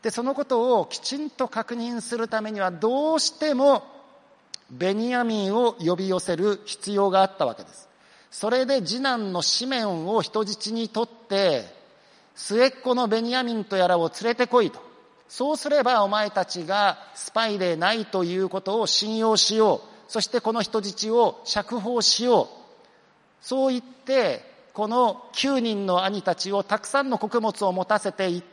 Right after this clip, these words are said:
旦カナンの地に帰らせたわけですね。カナンの地に帰ってきた、お父さんよくやってきた、帰ってきた、あれ、一人足りないじゃないか、どうしたんだというお父さんにこの事態を説明します。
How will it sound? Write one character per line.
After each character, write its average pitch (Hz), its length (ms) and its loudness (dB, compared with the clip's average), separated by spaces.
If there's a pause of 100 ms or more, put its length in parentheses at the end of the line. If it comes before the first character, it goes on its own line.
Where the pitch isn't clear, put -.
旦 202 260 0
カ 214 160 -2
ナ 202 100 2
ン 180 100 -4
の 156 80 -4
地 208 140 -8
に 220 80 -4
帰 190 200 4
ら 185 120 2
せ - 60 -14
た 151 80 -2
わ 127 100 -4
け - 100 -20
で 104 80 -16
す - 100 -18
ね。 165 500 -8 (520)
カ 269 140 0
ナ 277 100 4
ン 254 60 0
の 240 80 0
地 240 120 -2
に 233 100 -4
帰 247 180 2
っ 240 60 2
て 240 140 -6
き - 80 -8
た、 196 180 6
お 196 60 2
父 240 160 0
さ 233 120 -2
ん 240 60 -2
よ 247 100 -2
く 269 100 -6
や 247 60 -4
っ - 40 -16
て 240 100 -8
き - 40 -12
た、 240 320 2 (240)
帰 233 80 2
っ 240 60 2
て 233 100 -8
き - 60 -8
た、 226 400 4 (200)
あ 190 100 2
れ、 262 160 2 (100)
一 - 180 -4
人 214 140 0
足 202 80 4
り 214 60 -2
な 233 100 2
い 214 40 0
じ 208 60 0
ゃ 196 40 4
な 180 100 0
い 160 60 -4
か、 139 140 -2
ど 190 100 -4
う 233 40 -4
し - 60 -6
た 202 120 0
ん 175 100 -4
だ 202 140 6
と 202 140 0
い 185 120 0
う 190 100 4
お 170 80 2
父 208 200 0
さ 175 160 2
ん 147 160 -4
に 208 260 -2 (300)
こ 214 120 0
の 214 120 0
事 185 160 -4
態 160 280 4
を 185 300 2
説 196 340 -6
明 254 140 0
し 233 140 -2
ま 214 100 2
す。 - 260 -10